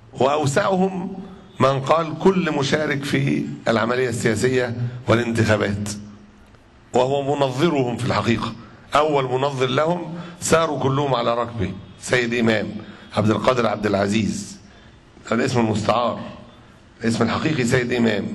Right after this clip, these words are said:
بتاع كتاب العمدة في إعداد العدة وبتاع جامع، آه، العلم،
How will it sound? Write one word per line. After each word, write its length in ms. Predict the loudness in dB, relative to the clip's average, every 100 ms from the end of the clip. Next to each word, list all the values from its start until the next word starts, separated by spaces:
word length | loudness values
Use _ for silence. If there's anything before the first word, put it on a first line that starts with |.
| -4
بتاع 420 | 2 2 2 0
كتاب 300 | -6 -2 0
العمدة 320 | 2 0 0
في 120 | 0 2
إعداد 220 | 2 2
العدة 460 | 2 0 0 0 -2 -8 -10 -4
وبتاع 360 | -2 0 2 0
جامع، 480 | 0 -2 0 2 2
آه، 880 | 0 -4 -8 -14 -16 -10 -4 0 2
العلم، 580 | 2 2 0 -4 -8